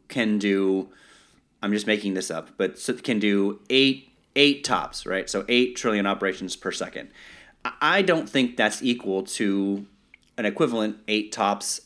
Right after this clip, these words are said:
on an N P U, right, for example. And I recognize that workflow diversification across those cores is important, but tops per inference per watt, which is actually a super clever,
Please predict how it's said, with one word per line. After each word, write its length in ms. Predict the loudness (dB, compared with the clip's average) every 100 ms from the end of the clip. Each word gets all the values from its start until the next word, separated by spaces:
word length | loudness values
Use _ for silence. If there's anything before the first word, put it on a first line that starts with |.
| -6
on 280 | -4 -2 0
an 120 | -2
N 180 | -2 -4
P 160 | -4 -8
U, 180 | -8 -8
right, 240 | -8 -8 -4
for 180 | -4
example. 460 | -4 -8 -12 -14 -6
And 160 | -2 4
I 60 |
recognize 520 | 4 4 2 0 0 -2
that 200 | -2 0
workflow 420 | -2 0 -2 0
diversification 920 | -2 -4 -6 -6 -2 -2 -2 -6 -8 -14 -20 -8
across 360 | -4 2 2 2
those 180 | -2 -2
cores 280 | 0 0 0
is 120 | -6
important, 500 | -4 -2 0 -2 -6 -10 -20 -20 _ _
but 320 | 4 6 4 -2 _ _ -20 -20 -20 -16 -4
tops 400 | 4 4 4 -4
per 640 | -4 4 6 8 6 4 -4 -8 0
inference 420 | 2 2 0 0
per 180 | 0 2
watt, 380 | 4 2 0 -4
which 160 | -6 0
is 80 | 2
actually 260 | 2 2
a 60 | 0
super 340 | 0 -2 -2
clever, 640 | 0 2 2 2 0 -2